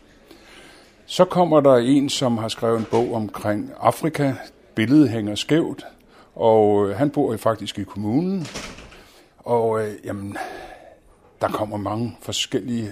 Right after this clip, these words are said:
og spændende mennesker. Øhm, og så har vi vores traditionelle julefrokost. Og når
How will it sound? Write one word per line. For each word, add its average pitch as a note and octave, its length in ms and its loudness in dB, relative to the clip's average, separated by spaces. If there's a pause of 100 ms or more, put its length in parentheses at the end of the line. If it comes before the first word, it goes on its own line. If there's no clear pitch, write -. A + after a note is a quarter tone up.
og G#2+ 240 -4
spændende A#2 460 0
mennesker. B2 420 -4 (680)
Øhm, G#2 720 0 (460)
og - 80 -10
så - 100 -4
har C#3 160 0
vi E3 100 -2
vores A2+ 300 0
traditionelle G#2 720 -4 (160)
julefrokost. C3+ 840 -4 (560)
Og G#2+ 200 -4
når G#2 220 -4